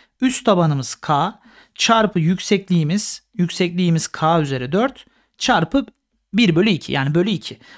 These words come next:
Bunun sonucunun yirmi sekiz olduğunu vermiş soru bize. Şimdi şunu çözmeye çalışacağım. Ne olur payda eşitlersem yedi k bölü dört çarpı k üzeri dört eşittir. Bu ikiyi de yirmi sekizin yanına geçirelim. İki çarpı yirmi sekiz diyelim.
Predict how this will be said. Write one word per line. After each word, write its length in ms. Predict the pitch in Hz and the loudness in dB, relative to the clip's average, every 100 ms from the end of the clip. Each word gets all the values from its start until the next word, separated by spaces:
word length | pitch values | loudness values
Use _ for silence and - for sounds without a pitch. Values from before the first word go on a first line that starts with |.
| _ 196 | _ -2
Bunun 300 | 277 277 214 | 2 2 2
sonucunun 800 | - 233 233 190 180 190 269 285 | 2 2 4 2 2 2 2 2
yirmi 460 | 175 202 226 254 | 4 4 4 2
sekiz 440 | - 247 - 262 214 | 2 0 0 0 2
olduğunu 380 | 185 160 160 | 2 2 2
vermiş 280 | 147 135 131 | 2 -2 -4
soru 260 | - 139 135 | -8 -8 -6
bize. 300 | 139 262 - _ _ | -4 -4 -6 _ _
Şimdi 260 | - 262 254 | -4 -2 0
şunu 200 | - 240 | 0 0
çözmeye 380 | 226 180 165 156 | 2 2 2 0
çalışacağım. 600 | 156 139 - 139 175 320 _ - - - _ _ | -2 -4 -6 -2 -2 -2 _ -20 -20 -20 _ _
Ne 100 | 233 | 2
olur 280 | 277 220 269 | 4 4 2
payda 260 | 233 208 196 | 2 4 4
eşitlersem 680 | 185 170 175 147 - 247 214 | 2 0 0 0 0 2 2
yedi 440 | 160 196 202 240 | 4 2 2 0
k 320 | - 202 190 | 0 2 2
bölü 260 | 180 180 160 | 2 2 2
dört 360 | 160 185 - | 0 0 -4
çarpı 580 | - 208 175 165 - 202 | -2 0 0 0 -4 -4
k 320 | - 190 190 180 | -2 0 2 2
üzeri 380 | 147 139 131 | 0 -4 -2
dört 400 | 170 226 - - - _ _ _ - | 0 0 -2 -14 -20 _ _ _ -2
eşittir. 640 | 175 - - 214 240 - - _ _ - | -2 0 -2 0 -2 -4 -14 _ _ -4
Bu 200 | 202 - | -2 0
ikiyi 420 | 220 - 240 220 185 | -2 -2 0 2 2
de 40 | |
yirmi 320 | 220 196 208 | 2 4 4
sekizin 360 | 214 214 214 214 | 4 2 4 4
yanına 240 | 196 190 | 4 2
geçirelim. 420 | 160 - 135 127 | 2 0 0 -2
İki 180 | 160 - | -4 -4
çarpı 360 | 170 170 156 165 | 0 0 0 0
yirmi 200 | 156 160 | 0 0
sekiz 340 | 170 156 160 | 0 -2 -4
diyelim. 340 | 139 120 208 | -4 -4 -4